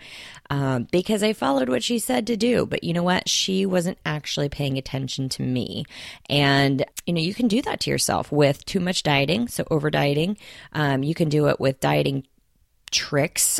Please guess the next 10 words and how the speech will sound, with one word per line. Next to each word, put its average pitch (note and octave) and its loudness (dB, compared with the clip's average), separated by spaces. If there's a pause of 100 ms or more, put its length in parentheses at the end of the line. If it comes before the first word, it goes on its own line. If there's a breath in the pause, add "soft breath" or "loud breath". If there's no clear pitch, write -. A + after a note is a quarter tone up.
I D#3+ 0
call D3 0
them. D#3 4
So, B2+ 4
like, C3 0
things E3+ 2
like G3 2
carb D#3 2
cycling C3 0
and, B2 -2